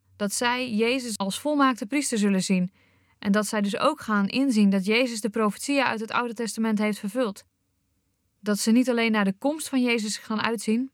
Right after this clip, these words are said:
maar vooral naar de wederkomst, zodat ze gaan geloven dat Jezus al eerder is geweest, dat ze daar niet meer op hoeven te wachten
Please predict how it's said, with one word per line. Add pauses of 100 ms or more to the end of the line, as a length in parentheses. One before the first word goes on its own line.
maar
vooral
naar
de
wederkomst, (540)
zodat
ze
gaan
geloven
dat
Jezus (360)
al (200)
eerder
is
geweest, (600)
dat
ze
daar
niet
meer
op
hoeven
te
wachten